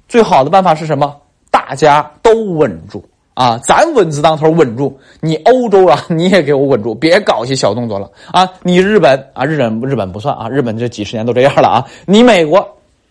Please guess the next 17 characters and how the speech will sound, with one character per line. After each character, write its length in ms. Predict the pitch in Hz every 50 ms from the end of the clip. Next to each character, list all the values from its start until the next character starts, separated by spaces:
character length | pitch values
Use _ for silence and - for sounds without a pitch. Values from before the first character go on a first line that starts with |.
| _ _ _
呀， 200 | - 170 151 156 -
别 160 | - 180 185 190
瞎 280 | 196 - 190 165 160
搞 180 | 156 131 113 104
动 180 | 104 113 107
作， 160 | 104 107 - - -
老 180 | - 143 135
老 160 | 127 123 127 131
实 140 | - -
实 140 | 120 - 120
稳 180 | 113 104 90 80
住。 140 | - - - _ _ _ _ -
但 240 | 190 175 165 151 143
是 120 | - 143
请 300 | 120 - - 127 110 101
注 160 | 98 107 107
意， 260 | 113 110 98 92 87